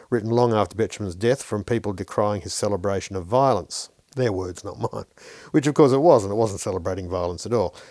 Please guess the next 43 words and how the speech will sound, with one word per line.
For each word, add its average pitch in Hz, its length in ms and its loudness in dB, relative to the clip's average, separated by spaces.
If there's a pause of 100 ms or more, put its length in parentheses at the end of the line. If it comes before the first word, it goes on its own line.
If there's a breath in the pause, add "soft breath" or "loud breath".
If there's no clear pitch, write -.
(160 loud breath)
But 151 80 4
that's 160 180 4
how 110 160 4
art 104 220 0
works, 151 280 0
isn't 120 200 -6
it? 151 120 -2
If 110 200 -6
you 101 180 -2
don't 95 320 -6
leave 90 320 -6
room 98 240 -6
for 95 160 -10
your 95 160 -4
audience 101 300 -6
to - 80 -18
get 90 120 -10
the 104 80 -10
wrong 95 200 -6
idea, 98 320 -6
then 107 180 -6
you're 107 80 -8
probably 233 320 -8
not 101 220 -8
doing 104 180 -6
it - 140 -12 (360)
terribly 95 380 -8
well. 127 300 -4 (1000 soft breath)
Besides, 185 400 4
he 202 80 4
also 226 220 4
wrote 151 180 4
this, 175 240 0
which 120 160 -4
similarly 127 460 2
sounds 107 360 0
like 98 140 -2
a 92 60 -10
call 104 240 -2
for 87 120 -10
violence, 87 440 -2
but 101 160 -6
isn't. 95 260 -4